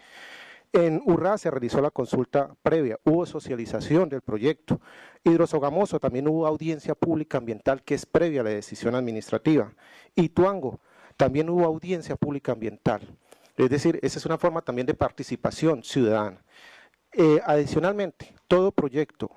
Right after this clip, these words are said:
antes de la evaluación, debe socializarse los impactos y las medidas de manejo con las comunidades. Las empresas socializan, nosotros posteriormente en la evaluación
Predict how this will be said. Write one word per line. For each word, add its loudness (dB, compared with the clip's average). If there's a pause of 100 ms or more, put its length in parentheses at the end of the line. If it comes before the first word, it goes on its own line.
(140)
antes -2
de 4
la 2
evaluación, 0 (140)
debe 0
socializarse -4
los -8
impactos -4
y -2
las -2
medidas 0
de -4
manejo -2
con -2
las -8
comunidades. -2 (380)
Las -2
empresas -2
socializan, 0
nosotros -2
posteriormente 0
en 0
la -2
evaluación 0